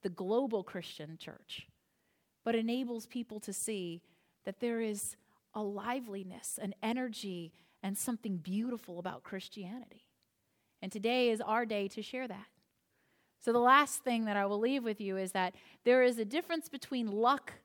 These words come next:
and blessing. And today you'll hear a lot about the luck of the Irish. And they do seem to be lucky people, that statistically they seem to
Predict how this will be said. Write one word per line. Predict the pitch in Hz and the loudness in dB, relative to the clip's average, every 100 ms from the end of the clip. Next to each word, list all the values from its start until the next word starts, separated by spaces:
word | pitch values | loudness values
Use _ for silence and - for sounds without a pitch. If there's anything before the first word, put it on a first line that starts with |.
| - | -4
and | 220 190 | -4 -2
blessing. | 196 190 - 117 - _ _ _ _ _ _ _ _ - | -2 -2 -6 -10 -14 _ _ _ _ _ _ _ _ -6
And | 208 | -4
today | 220 247 254 | 2 4 6
you'll | 240 | 4
hear | 240 233 | 2 2
a | |
lot | 220 220 | 6 6
about | 220 214 | 6 2
the | 214 | 2
luck | 208 214 | 2 2
of | 208 | 0
the | 190 185 | 2 2
Irish. | 185 170 113 - - - - - - | 2 0 -6 -10 -14 -20 -20 -8 2
And | 226 | 4
they | 262 | 6
do | 269 302 | 6 4
seem | 277 262 | 2 0
to | 233 | 0
be | 226 | 0
lucky | 214 233 233 220 | 4 4 2 -6
people, | - 226 175 | -4 -2 -2
that | 170 180 - - - | -2 -2 -4 -18 -10
statistically | 226 - 285 - 220 196 196 | -4 0 0 2 0 2 2
they | 196 | 0
seem | - 226 | -2 -2
to | 202 | -2